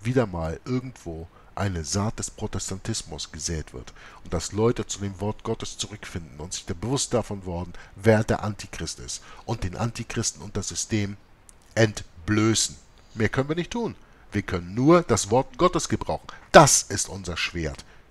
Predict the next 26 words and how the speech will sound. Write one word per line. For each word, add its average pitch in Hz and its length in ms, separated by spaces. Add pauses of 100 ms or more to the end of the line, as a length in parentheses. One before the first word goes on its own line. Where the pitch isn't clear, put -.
(100)
Kein 135 320
materielles 95 600
Schwert, - 400 (260)
sondern 98 340 (180)
das 87 260
Wort 95 260
Gottes - 440 (200)
ist - 220
das - 180
zweischneidige 98 720
Schwert, - 400 (240)
gegen 92 300
das - 300 (280)
niemand 120 500 (200)
bestehen 82 480
kann. 62 180 (400)
Denn 76 160
die 71 240
Wahrheit 117 680 (260)
bleibt 98 400 (240)
die 98 180
Wahrheit. 73 560 (800)
Und 104 180
sie 104 160
ist - 300
unveränderlich 101 960